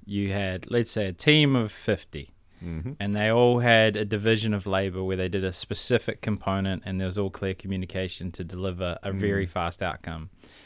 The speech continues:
Speaker 1: So instead of months of scope,
Speaker 2: Mm.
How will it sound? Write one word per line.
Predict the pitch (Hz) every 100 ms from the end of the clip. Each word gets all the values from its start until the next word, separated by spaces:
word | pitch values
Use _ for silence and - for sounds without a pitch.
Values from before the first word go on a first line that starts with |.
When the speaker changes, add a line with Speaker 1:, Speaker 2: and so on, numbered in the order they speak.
| _
Speaker 1:
So | - 110
instead | 107 - 147
of | 127 104 92 -
months | 110 113 110 - -
of | 107 101 95 -
scope, | - - 117 95 - - - - - 104
Speaker 2:
Mm. | 101 82